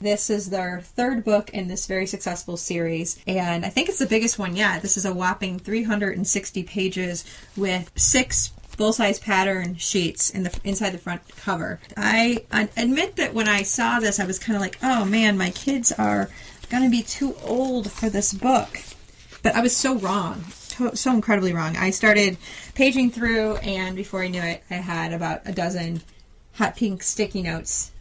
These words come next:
stuck to the pages, sticking out the side, and really found some cool s-, projects to make. So this book really is for anybody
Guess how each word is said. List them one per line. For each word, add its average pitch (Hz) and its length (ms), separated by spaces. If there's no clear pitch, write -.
stuck - 380
to 247 80
the 220 80
pages, 196 500
sticking 202 320
out 196 160
the 202 60
side, 170 520
and 170 440
really 226 240
found 190 300
some 180 100
cool 175 360
s-, - 180
projects 180 400
to 190 100
make. 165 300
So 180 160
this 208 180
book 208 260
really 185 280
is 170 300
for 170 300
anybody 180 600